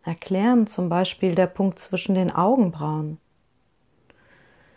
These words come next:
Auch da könntest du dich drauf konzentrieren, während du Sat Chit Ananda wiederholst. Ich persönlich gehe gerne von den Augen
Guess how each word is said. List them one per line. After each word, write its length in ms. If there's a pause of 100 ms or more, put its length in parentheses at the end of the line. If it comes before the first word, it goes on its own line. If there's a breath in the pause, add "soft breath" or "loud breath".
(540 soft breath)
Auch 260
da 420
könntest 600
du 300
dich 200
drauf 300
konzentrieren, 1040
während 320
du 80
Sat 360
Chit 380
Ananda 920
wiederholst. 880 (1800 soft breath)
Ich 260
persönlich 540
gehe 140
gerne 360
von 400
den 280
Augen 760